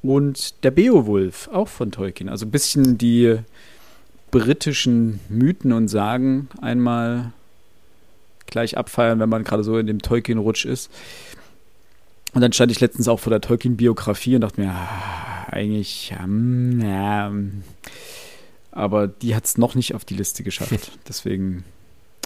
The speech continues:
Speaker 1: ich muss ein bisschen auf die Bremse treten, sonst wird die Liste einfach komplett unrealistisch. Oder ich pack einfach hundert Bücher drauf und freue mich, dass ich am Ende alle geschafft habe, die ich lesen wollte.
Speaker 2: Du kannst es probieren.
Speaker 1: Ja.
Speaker 2: Übrigens, äh, das kann ich,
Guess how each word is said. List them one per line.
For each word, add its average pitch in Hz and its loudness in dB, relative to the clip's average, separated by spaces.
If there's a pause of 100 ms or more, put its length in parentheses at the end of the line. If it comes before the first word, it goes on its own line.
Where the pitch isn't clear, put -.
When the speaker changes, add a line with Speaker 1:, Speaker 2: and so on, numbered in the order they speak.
(120)
Speaker 1:
ich - -10
muss 131 6
ein 135 0
bisschen 135 6
auf - -2
die 135 4
Bremse 131 4
treten, 117 4
sonst 117 0
wird 123 4
die 135 6
Liste 127 4
einfach 113 0
komplett 120 0
unrealistisch. 98 -2 (440)
Oder 131 8
ich - 0
pack - 2
einfach 117 2
hundert 151 6
Bücher 160 4
drauf 123 4
und 120 0
freue 117 0
mich, 127 0
dass 113 -4
ich - -4
am 104 0
Ende 107 -4
alle 117 -2
geschafft 117 -6
habe, 107 -4
die 107 -6
ich 98 -6
lesen 104 -6
wollte. 90 -12 (1500)
Speaker 2:
Du 120 -8
kannst 117 -2
es 131 -2
probieren. 156 2 (120)
Speaker 1:
Ja. 87 -16
Speaker 2:
Übrigens, 135 4
äh, 113 6
das 104 2
kann 127 4
ich, 113 0